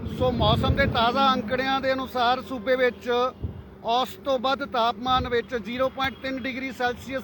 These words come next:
ਦੀ ਗਿਰਾਵਟ ਹੈ ਜਿਹੜੀ ਦਰਜ ਕੀਤੀ ਗਈ ਹੈ। ਇਸ ਦੇ ਬਾਵਜੂਦ ਇਹ ਆਮ ਨਾਲੋਂ ਤਿੰਨ ਪੁਆਇੰਟ ਇੱਕ ਡਿਗਰੀ ਸੈਲਸੀਅਸ ਵੱਧ ਹੈ। ਸਭ ਤੋਂ ਵੱਧ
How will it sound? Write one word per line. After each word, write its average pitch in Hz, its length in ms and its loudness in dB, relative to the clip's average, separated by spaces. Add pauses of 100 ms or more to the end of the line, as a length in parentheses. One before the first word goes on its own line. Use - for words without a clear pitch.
ਦੀ 233 140 -6
ਗਿਰਾਵਟ 226 440 0
ਹੈ 247 60 -2
ਜਿਹੜੀ 247 220 -8
ਦਰਜ 233 280 -4
ਕੀਤੀ 240 340 -8
ਗਈ 226 240 0
ਹੈ। 175 160 0 (760)
ਇਸ 220 140 -4
ਦੇ 285 140 0
ਬਾਵਜੂਦ 262 580 2
ਇਹ 262 360 2
ਆਮ 254 220 2
ਨਾਲੋਂ 247 520 0 (440)
ਤਿੰਨ 277 220 0
ਪੁਆਇੰਟ 269 400 0 (200)
ਇੱਕ 262 260 2 (840)
ਡਿਗਰੀ 262 320 -4
ਸੈਲਸੀਅਸ 247 680 -2
ਵੱਧ 240 300 0
ਹੈ। 247 160 4
ਸਭ 233 260 -2
ਤੋਂ 269 120 -2
ਵੱਧ 254 320 0